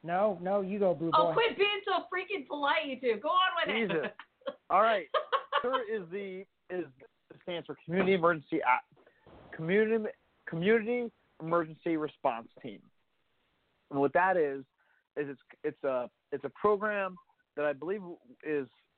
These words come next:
Speaker 3: hosted by fema. And basically
Speaker 2: Right.
Speaker 3: what it is
Speaker 1: Yeah.
Speaker 3: is, like, when a hurricane or wildfire or flood hits and you have people that need to go in shelters, or maybe you have a building that is partially collapsed, you need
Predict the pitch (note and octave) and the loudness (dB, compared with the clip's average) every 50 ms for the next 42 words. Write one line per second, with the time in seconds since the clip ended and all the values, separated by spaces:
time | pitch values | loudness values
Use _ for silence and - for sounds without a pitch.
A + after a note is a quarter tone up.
0 | _ - - - E3+ D#3 - - D#3 D#3 C#3 B2+ - _ _ - E3+ F3+ E3+ D3+ | _ -8 -4 -4 -4 -4 -4 -6 -2 0 0 0 -2 _ _ -8 -8 -6 -6 -6
1 | A#2+ - - - _ _ _ _ _ _ _ _ _ _ _ _ _ _ _ _ | -6 -8 -8 -14 _ _ _ _ _ _ _ _ _ _ _ _ _ _ _ _
2 | _ _ - E3 D#3+ D3 F#3+ G#3 G#3+ G3 - G3 F#3 E3+ F3 E3+ E3 D3 C#3+ D3+ | _ _ -6 -2 0 4 4 4 4 2 2 0 2 2 2 2 2 0 0 2
3 | E3+ D3 A2+ B2+ A#2+ A#2+ C3 B2+ B2+ B2+ B2+ - _ _ _ _ _ _ _ _ | 2 2 2 0 -6 -6 -4 -4 -2 -4 -4 -8 _ _ _ _ _ _ _ _
4 | _ - D3+ C#3+ C#3 C3 - G3+ G3+ G3+ F3+ - - G3 F#3 F3 D#3 C#3 B2+ B2 | _ -2 -2 -2 -2 0 0 0 0 0 -2 -4 -6 -6 -4 -4 -4 -4 0 2
5 | D3+ D#3 D3+ D3 D3 C3+ _ D3+ D3 C#3 C#3 C#3 C3+ C3+ C3+ - - A#2+ A#2 A2 | 4 4 4 4 2 0 _ -2 0 2 2 0 0 -2 -4 -6 -6 -6 -4 -4
6 | G#2+ G#2+ A2 G#2+ - _ _ _ _ _ _ _ _ - - - - - F3 E3+ | -4 -4 -6 -8 -14 _ _ _ _ _ _ _ _ -20 -20 -10 -2 2 4 4
7 | D#3+ D#3+ D3+ - E3+ D#3 D#3 C#3+ - _ - _ _ _ _ - - - - - | 4 2 0 -2 -6 -6 -6 -6 -10 _ -20 _ _ _ _ -20 -20 -20 -18 -14
8 | C3+ C#3 C#3 C#3+ E3 D#3+ D#3 - F3 D#3+ D3+ D3 C#3 C3 C3 B2+ C3+ C3 B2+ A#2 | -12 -12 -8 -6 -6 -6 -6 -6 -8 -4 -2 -2 -2 -2 -4 -6 -10 -12 -12 -12
9 | - A#2+ A2 B2 A#2+ A#2 A#2+ - - - G#3+ G3+ F#3+ F3 - F3+ F3+ E3 D3+ D3+ | -10 -6 -6 -4 -4 -6 -8 -10 -4 0 2 2 2 0 -2 -2 0 0 0 0
10 | C#3+ C3+ - - C3+ C3+ B2+ B2 A#2+ A2+ A#2 A2+ - _ _ _ _ _ _ _ | -2 -6 -8 -8 -8 -6 -6 -6 -6 -8 -12 -14 -18 _ _ _ _ _ _ _
11 | _ - _ - E3+ D#3 D3+ E3 D#3+ D3+ D3 D#3 D3+ - A#3 A3+ G#3+ G#3 G3+ F#3 | _ -14 _ -6 -4 0 4 4 4 4 2 0 0 2 2 2 2 2 -2 -4
12 | F3 E3+ E3 D3+ - _ - E3 - _ - F#3 E3+ D3+ - E3 D3+ - E3 D3+ | -4 -4 -4 -4 -6 _ -20 -20 -18 _ -6 -6 -6 -6 -8 -12 -14 -8 -8 -8
13 | C#3+ - _ D3 C#3+ D3 D3 | -8 -8 _ -16 -18 -16 -16